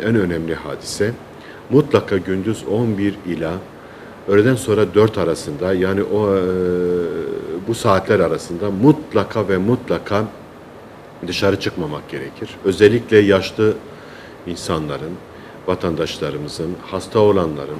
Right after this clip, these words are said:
özellikle tansiyonu olanların, e, çok dikkatli olması gerekiyor. Bu dönemde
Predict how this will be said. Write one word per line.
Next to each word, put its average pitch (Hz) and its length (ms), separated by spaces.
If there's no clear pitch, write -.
özellikle 90 480
tansiyonu 90 580
olanların, 78 680
e, 85 400
çok - 240
dikkatli 98 380
olması 85 400
gerekiyor. 78 680
Bu 110 260
dönemde 92 680